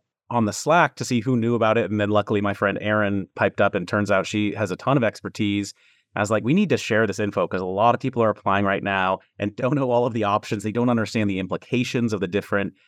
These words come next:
distribution options. And we certainly don't know what any of the marketing options mean or how to choose them as a very early brand." So that was the impetus for this. And then Erin recruited Courtney, and we got Holly as well, big friend of the community, and have put, and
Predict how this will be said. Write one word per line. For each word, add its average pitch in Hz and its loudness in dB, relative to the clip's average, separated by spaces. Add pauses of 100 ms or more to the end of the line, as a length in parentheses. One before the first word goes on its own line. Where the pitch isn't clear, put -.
(260)
distribution 120 -2
options. 113 -2
And 104 -4
we 101 0
certainly 135 0
don't 120 0
know 110 2
what 107 0
any 104 -2
of 92 -4
the 95 -6
marketing 98 0
options 92 -2
mean 95 -4
or 95 -2
how 104 2
to 98 2
choose 107 -4
them 104 2
as 98 -2
a 92 0
very 95 0
early 95 -2
brand." 87 -2 (360)
So 127 -6
that 143 2
was 190 4
the 165 -2
impetus 147 0
for 131 -4
this. 123 0
And 117 0
then 113 -2 (100)
Erin 135 0
recruited 113 -2 (320)
Courtney, 170 2
and 139 2
we 123 -2
got 113 0
Holly 143 2
as 123 -4
well, 135 2
big 127 -6
friend 123 0
of 120 2
the 123 -4
community, 127 0
and 120 -2
have 110 -2
put, 131 0
and 117 0